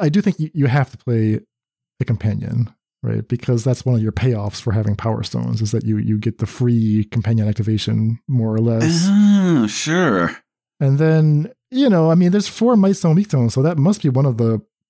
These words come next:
Speaker 1: the strong cards in the deck. They're not even playing Urza, so they're only interested in the Might Stone, Weak Stone half.
Speaker 2: Well, Urza's terrible. Uh, that's just <laughs>
Speaker 1: Sure,
Speaker 2: come on.
Speaker 1: sure. But, yeah, I mean, if, if Might Stone, Weak Stone is the card you're hoping to draw the most often, like, y-,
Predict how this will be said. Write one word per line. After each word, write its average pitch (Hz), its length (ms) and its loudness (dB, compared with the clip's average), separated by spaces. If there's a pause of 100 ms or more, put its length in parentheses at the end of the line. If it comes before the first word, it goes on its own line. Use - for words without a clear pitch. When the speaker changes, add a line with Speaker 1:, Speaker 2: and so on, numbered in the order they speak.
(200)
Speaker 1:
the 120 180 -2
strong 190 460 0
cards 127 280 0
in 117 60 -2
the 113 80 0
deck. 117 160 0
They're 123 100 0
not 190 140 2
even 160 140 0
playing 147 200 0
Urza, 107 380 -4 (260)
so 120 180 -2
they're 139 180 0
only 220 180 2
interested 151 320 -2
in 123 40 0
the 120 60 2
Might 131 140 0
Stone, 117 200 0
Weak 127 120 0
Stone 107 220 -2
half. - 420 -8 (240)
Speaker 2:
Well, 123 140 2
Urza's 208 340 0
terrible. 80 580 -2 (140)
Uh, 107 240 0
that's 120 360 -2
just - 360 -2 (640)
<laughs> - 600 -16
Speaker 1:
Sure, - 260 0
Speaker 2:
come 143 60 2
on. 104 240 -6
Speaker 1:
sure. 120 640 -2 (140)
But, 147 200 0 (400)
yeah, 202 220 0
I 196 100 4
mean, 156 200 2
if, 151 180 0
if 147 220 -2
Might 196 180 2
Stone, 208 220 0
Weak 202 120 2
Stone 156 220 2
is 147 240 0
the 139 120 -2
card 156 300 0
you're 131 140 2 (160)
hoping 151 260 0
to 127 60 0
draw 139 260 0
the 120 80 0
most 127 260 0
often, 104 540 -2
like, 104 180 -8
y-, - 200 -8